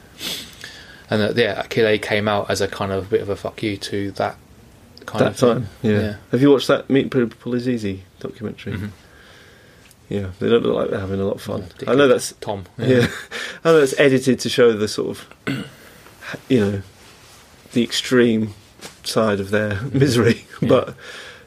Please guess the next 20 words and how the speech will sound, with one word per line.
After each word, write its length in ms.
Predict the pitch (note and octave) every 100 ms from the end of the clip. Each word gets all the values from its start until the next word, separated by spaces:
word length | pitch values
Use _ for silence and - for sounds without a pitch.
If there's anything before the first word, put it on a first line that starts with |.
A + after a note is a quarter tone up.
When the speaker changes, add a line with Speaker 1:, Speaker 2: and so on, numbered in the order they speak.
| -
Speaker 2:
but 160 | - G2
yeah, 160 | A2+ G2
they 160 | G2+
didn't, 300 | G#2+ A2 G2+ - - _
you 140 | C#3
know, 160 | G#2 F#2+
they're 120 | A2+
just 440 | A#2 C3+ - - - _ _ _ _ _
very 220 | - A2 A#2
sensitive 500 | B2+ B2+ - - C3
<laughs> 180 | G3 -
guys 280 | D3 C3+
who, 240 | C#3+ C3+ G2
uh, 60 |
Speaker 1:
Yeah. 200 | A2 A2 A#2
Speaker 2:
don't 360 | C3 A#2+ - -
Speaker 1:
'Cause 120 | A#2
they've 120 | D#3
been, 120 |
they 40 | D#3